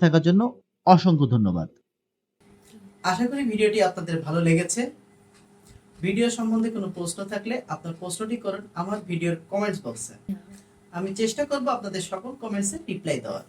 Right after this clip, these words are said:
এরকম ভিডিও আরও পেতে সাবস্ক্রাইব করুন আমার YouTube চ্যানেলকে এবং পাশে থাকা বেল আইকনকে প্রেস করতে ভুলবেন না পরবর্তী ভিডিওগুলি পাওয়ার জন্য। আর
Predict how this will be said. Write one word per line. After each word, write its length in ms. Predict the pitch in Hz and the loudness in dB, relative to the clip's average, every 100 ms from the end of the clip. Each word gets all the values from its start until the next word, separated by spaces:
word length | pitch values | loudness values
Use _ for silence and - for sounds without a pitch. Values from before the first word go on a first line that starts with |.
| - _ _ _ _ _ _ _ - | -20 _ _ _ _ _ _ _ -2
এরকম 300 | 208 247 285 240 | 2 2 0 -2
ভিডিও 180 | 226 233 - 240 | 0 -2 -4 -4
আরও 140 | 240 226 | -2 -2
পেতে 220 | 190 202 226 | -2 -2 -2
সাবস্ক্রাইব 440 | 175 - - 262 254 226 | -6 -8 -6 -4 -4 -2
করুন 160 | 202 185 | 0 -2
আমার 120 | 170 - | -4 -8
YouTube 260 | 185 220 220 - | -6 -4 -6 -2
চ্যানেলকে 400 | 220 233 233 277 - - 175 | 0 0 -2 -10 -16 -12 -4
এবং 140 | 170 170 165 | -2 -2 -4
পাশে 200 | 180 - 254 | -6 -6 -8
থাকা 180 | 240 240 - | -4 -4 -2
বেল 160 | 190 196 | 4 4
আইকনকে 380 | 196 202 190 196 196 | 4 0 -6 -8 -6
প্রেস 180 | 170 165 | -6 -6
করতে 200 | 180 - 190 165 | -10 -6 -6 -6
ভুলবেন 340 | 196 233 214 123 | -8 -6 -4 -4
না 60 | 110 - _ _ | -6 -12 _ _
পরবর্তী 540 | 170 185 226 285 302 277 202 | 0 2 2 -4 -8 -6 0
ভিডিওগুলি 420 | 190 190 175 170 170 | 2 2 2 -4 -2
পাওয়ার 240 | 160 143 - | 2 2 0
জন্য। 220 | 120 110 104 - _ _ - | -8 -10 -14 -20 _ _ -16
আর 60 | 156 | -10